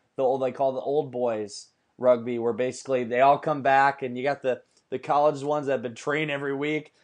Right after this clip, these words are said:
and then you got us guys that come back, and we, <laughs> we're, we're having a few beers. Some of 'em are smoking, and they're just like, they go on the field and they're right at it.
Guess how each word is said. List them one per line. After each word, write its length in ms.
and 140
then 100
you 120
got 200
us 180
guys 300
that 80
come 180
back, 340
and 200
we, 300
<laughs> 260
we're, 440
we're 140
having 200
a 60
few 180
beers. 540
Some 160
of 100
'em 120
are 80
smoking, 720
and 120
they're 140
just 180
like, 280
they 80
go 140
on 120
the 80
field 400
and 120
they're 140
right 180
at 220
it. 400